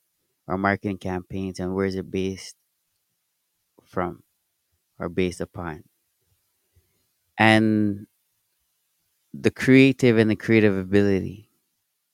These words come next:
for me personally, I believe it comes from as a child growing up and reading a lot of books or li-,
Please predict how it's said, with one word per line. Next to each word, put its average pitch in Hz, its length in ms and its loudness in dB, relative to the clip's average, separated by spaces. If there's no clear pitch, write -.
for 113 180 2
me 117 220 0
personally, 107 640 0
I - 20 -4
believe 92 320 -2
it 92 120 -4
comes 92 280 -4
from 90 420 -6
as 98 160 0
a 98 80 -2
child 95 280 -2
growing 92 300 -2
up 92 180 -4
and 90 160 -4
reading 92 280 -4
a 90 80 -6
lot 87 160 -6
of 85 100 -10
books 92 400 -4
or 90 140 -8
li-, 90 100 -8